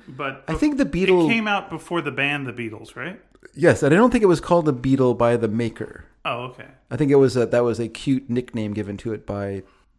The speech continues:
Speaker 2: the people like the car, the car industry.
Speaker 1: Okay.
Speaker 2: 'Cause I don't think it was called the Volkswagen Beetle when it came out, although I could be
Speaker 1: Because
Speaker 2: wrong.
Speaker 1: there's no other insect named. Oh wait, are there? Is there a bee, uh, a bumblebee named car?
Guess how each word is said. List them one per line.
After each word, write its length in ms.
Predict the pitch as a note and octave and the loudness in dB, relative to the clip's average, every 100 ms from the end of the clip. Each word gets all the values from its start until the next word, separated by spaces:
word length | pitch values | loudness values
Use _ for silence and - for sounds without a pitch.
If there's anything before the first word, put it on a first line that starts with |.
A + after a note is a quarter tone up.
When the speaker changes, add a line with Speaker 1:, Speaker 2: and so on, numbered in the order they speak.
| - | -12
Speaker 2:
the 140 | G#2 - - _ | -12 -12 -20 _
people 300 | - A2+ A2 | -12 -6 -4
like 360 | G2+ G2+ - - | -4 -8 -10 -18
the 80 | - | -16
car, 360 | - G2+ F#2 F2+ | -10 -8 -10 -10
the 160 | A2 F#2+ | -10 -10
car 180 | G#2+ | -10
industry. 520 | F#2+ F#2 F2 - - F#2+ _ _ | -10 -12 -16 -18 -20 -20 _ _
Speaker 1:
Okay. 240 | D#3 - G#2 _ _ _ | -20 -18 -20 _ _ _
Speaker 2:
'Cause 100 | - | -6
I 40 | E3 | -4
don't 100 | G3 | -2
think 100 | F3+ | 0
it 40 | |
was 100 | E3 | 0
called 160 | E3 D#3 | 0 0
the 60 | |
Volkswagen 380 | B2+ A#2 B2+ A2+ | -2 -4 -4 -4
Beetle 240 | A2+ A#2 G2+ | -4 -2 -2
when 100 | F#2+ | -4
it 80 | F#2 | -10
came 140 | G#2+ | -12
out, 100 | F#2 | -8
although 220 | A#2+ A#2 A2 | -6 -2 -2
I 100 | G#2+ | -2
could 200 | - A2 | -6 -10
be 60 | |
Speaker 1:
Because 140 | G2 F#2 | -8 -6
Speaker 2:
wrong. 40 | E3 | -8
Speaker 1:
there's 100 | D#3+ | -6
no 160 | F3+ | -6
other 240 | E3+ D3+ C#3+ | -6 -6 -8
insect 580 | D3+ D3+ - C#3 C3 | -10 -12 -10 -10 -10
named. 500 | C3+ C3 B2 A#2 A#2 - | -14 -12 -12 -14 -16 -10
Oh 60 | |
wait, 180 | C#4+ A3 | -10 -8
are 160 | D#3 F3 | -6 -6
there? 260 | A#3+ C#4+ - _ _ _ | -8 -12 -16 _ _ _
Is 120 | - | -10
there 180 | D#3 D#3 | -4 -2
a 60 | C3+ | -4
bee, 520 | A#2+ C#3+ D#3+ G3 G#3 _ - | -8 -10 -10 -14 -18 _ -12
uh, 260 | D3+ - | -10 -8
a 100 | C3+ | -8
bumblebee 480 | B2 C3+ D3 D#3 D#3+ | -8 -8 -8 -10 -10
named 300 | D#3+ D#3 D3+ | -10 -10 -12
car? 300 | - E3+ G3 | -12 -12 -12